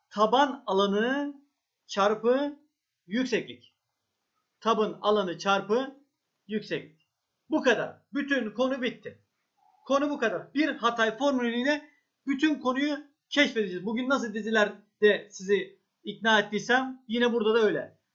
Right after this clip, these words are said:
Değerli arkadaşlarım, bakınız bir prizma vardır, bir de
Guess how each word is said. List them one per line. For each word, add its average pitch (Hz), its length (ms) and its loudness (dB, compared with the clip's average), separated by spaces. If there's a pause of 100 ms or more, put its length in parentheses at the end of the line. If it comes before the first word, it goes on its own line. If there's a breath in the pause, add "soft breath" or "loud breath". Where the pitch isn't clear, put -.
(280)
Değerli 220 240 4
arkadaşlarım, 226 640 0 (840)
bakınız 226 640 -2 (560)
bir 220 300 -2
prizma 214 440 -2
vardır, 180 400 2 (720)
bir 233 100 -4
de 233 360 4